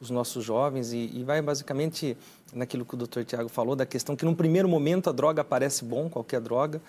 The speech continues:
e depois ela vai, a pessoa vai buscando cada vez mais aquela sensação que ela não encontra mais e passa a ter paranoia, e passar uma dificuldade muito grande. Isso vale pra qualquer, é, muda apenas o, o,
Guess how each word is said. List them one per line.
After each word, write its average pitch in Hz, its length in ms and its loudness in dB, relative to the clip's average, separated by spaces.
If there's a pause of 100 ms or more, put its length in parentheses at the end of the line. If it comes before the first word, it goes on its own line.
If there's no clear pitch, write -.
(280)
e 123 60 -8
depois 135 420 2
ela 151 160 4
vai, 143 380 4 (300)
a 135 460 0
pessoa 156 260 2
vai - 0 -
buscando 180 640 4
cada 151 240 4
vez 180 240 4
mais 170 240 4
aquela 156 240 2
sensação 160 640 0
que 170 80 2
ela 147 100 2
não 147 80 2
encontra 151 600 2
mais 143 400 2
e - 20 2
passa 139 300 -2
a 139 40 -4
ter - 120 -2
paranoia, 131 560 2
e 127 100 -4
passar 127 240 -4
uma 131 120 -4
dificuldade 127 420 -4
muito 123 200 -4
grande. 151 320 0 (300)
Isso 175 460 2 (260)
vale 147 300 2
pra 160 180 -2
qualquer, 151 760 2
é, 143 140 2
muda 175 320 2
apenas 190 380 0
o, 196 80 2
o, 147 320 0